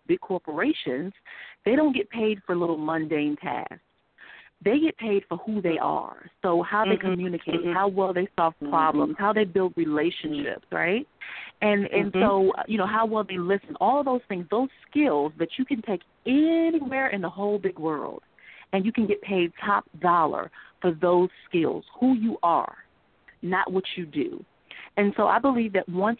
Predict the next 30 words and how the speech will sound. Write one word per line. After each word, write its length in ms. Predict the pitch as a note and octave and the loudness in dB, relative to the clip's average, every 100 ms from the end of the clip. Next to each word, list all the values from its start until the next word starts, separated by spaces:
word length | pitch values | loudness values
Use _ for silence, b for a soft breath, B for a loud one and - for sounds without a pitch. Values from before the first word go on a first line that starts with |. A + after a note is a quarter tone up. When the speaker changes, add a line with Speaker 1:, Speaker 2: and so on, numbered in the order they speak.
| _ | _
Speaker 1:
you 180 | F3+ A3 | -6 -4
get 180 | G#3 G3+ | 0 0
in 80 | F3 | -2
the 80 | |
presence 480 | D#3+ - F#3 F3+ F3 - | -8 -6 -4 -2 -6 -4
of, 160 | - D#3 - - | -6 -6 -6 -4
of 180 | E3 | -4
individuals 800 | D#3 F3 E3 D#3 E3 E3+ C#3+ - - | -4 -4 -2 0 0 0 0 -2 -4
and 160 | - D3+ | -2 -2
of, 100 | D3 B B B - | -2 B B B -4
of 140 | E3 | -2
conglomerates 680 | - D#3 D#3+ E3+ E3+ E3 C#3+ | 0 0 2 4 4 2 0
and 220 | D3 D#3 D#3+ | 0 0 2
networks 560 | F3 - D3+ C3 - - | 2 0 -2 -2 -6 -4
of 120 | E3 - - | -4 -4 -2
people 320 | A#3+ - G3+ | -2 0 -2
who 100 | G#3+ | 0
believe 600 | E3+ E3+ D#3+ F3 A3+ A3 E3 | 2 2 4 2 0 -2 -2
that 200 | B2 - | -4 -2
and 120 | E3 | 0
they 120 | E3+ | 2
know 400 | E3+ E3+ E3+ F#3+ | 2 0 0 0
that 240 | A#3+ C4 C4+ | 2 0 0
and 120 | F3 | -2
that's 140 | F3 G3+ | -4 -4
what 100 | G3 | -6
they 120 | F3 D#3 | -4 -2
operate 420 | D3+ F3 A#3 B3 - | -2 0 0 -2 -2
from, 320 | C4+ C4 C#4 D#4+ B B B E3+ | 0 2 0 -4 B B B -2
then 280 | G#3 G#3+ | 0 0